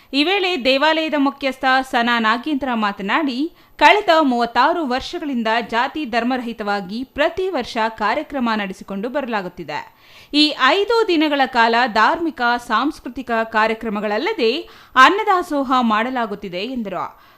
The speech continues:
ಪ್ರಪಂಚದ ಎಲ್ಲರೂ ಸುಖವಾಗಿರಲಿ ಎಂಬ ಧ್ಯೇಯದೊಂದಿಗೆ ನಡೆಸಲಾಗುವ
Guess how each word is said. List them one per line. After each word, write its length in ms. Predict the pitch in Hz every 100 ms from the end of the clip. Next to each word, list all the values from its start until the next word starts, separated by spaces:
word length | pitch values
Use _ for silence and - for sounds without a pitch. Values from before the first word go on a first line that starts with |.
| _
ಪ್ರಪಂಚದ 500 | 311 339 480 523 403 339
ಎಲ್ಲರೂ 600 | 262 233 302 370 262 269
ಸುಖವಾಗಿರಲಿ 760 | - 262 302 339 320 277 233 233
ಎಂಬ 320 | 220 220 208 220 220 180
ಧ್ಯೇಯದೊಂದಿಗೆ 760 | 254 339 330 233 220 285 311 277 381 - _ -
ನಡೆಸಲಾಗುವ 680 | 269 311 415 440 370 277